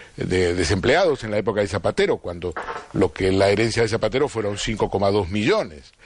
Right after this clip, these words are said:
en diciembre del dos mil once. Es decir, perdió los papeles, perdió los papeles, y realmente no hubo una sobreactuación, hubo una desestabilización del señor Rajoy. El señor Rajoy, eh, se ha mostrado,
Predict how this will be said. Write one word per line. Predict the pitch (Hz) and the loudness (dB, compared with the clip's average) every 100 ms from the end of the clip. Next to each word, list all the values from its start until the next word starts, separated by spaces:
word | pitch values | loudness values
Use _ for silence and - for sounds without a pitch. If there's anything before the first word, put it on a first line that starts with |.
| - | -10
en | - 92 | -2 0
diciembre | 95 95 120 107 107 | 0 2 0 2 0
del | 98 | 2
dos | 92 92 | 0 0
mil | 110 156 | 2 2
once. | 202 120 - - - - - | 0 -4 -12 -14 -14 -12 -2
Es | 151 | 2
decir, | 165 - 110 - - - | 2 0 -4 -6 -14 -2
perdió | 151 139 170 240 | 0 2 2 2
los | 247 | 2
papeles, | 131 - 247 107 78 - - - | -2 0 -2 -2 -10 -16 -10 -2
perdió | 117 120 214 | 0 2 2
los | 247 | 0
papeles, | - 107 135 107 80 76 - 98 - | -2 -2 0 -2 -4 -12 -16 -18 -4
y | 117 120 | 2 4
realmente | 127 165 202 226 233 254 - - - | 4 2 0 -6 -2 -4 -4 -8 -4
no | 120 151 | 0 2
hubo | 180 240 220 156 | 2 0 0 0
una | 135 131 123 | 0 -2 -4
sobreactuación, | - 120 117 113 - 110 - 226 120 73 _ - - | 0 2 2 0 0 -2 2 0 0 -6 _ -20 -2
hubo | 143 190 220 | 0 2 2
una | 214 147 | 2 0
desestabilización | 117 165 175 139 - - 117 110 104 113 101 214 233 | 0 0 -2 -6 -4 -2 0 0 -2 -2 0 0 2
del | 131 | 0
señor | 92 101 113 104 | -2 0 0 0
Rajoy. | 82 - 208 190 - - - - - | -4 0 0 0 -6 -20 -20 -20 -6
El | 90 | -4
señor | 87 110 135 | 0 2 4
Rajoy, | 131 - 175 202 - - - | 2 2 0 0 -6 -14 -14
eh, | - 95 87 - - - - - | -6 -2 -2 -2 -4 -4 -2 -2
se | - 117 | 2 2
ha | |
mostrado, | 131 156 - 151 180 214 | 4 0 2 2 4 2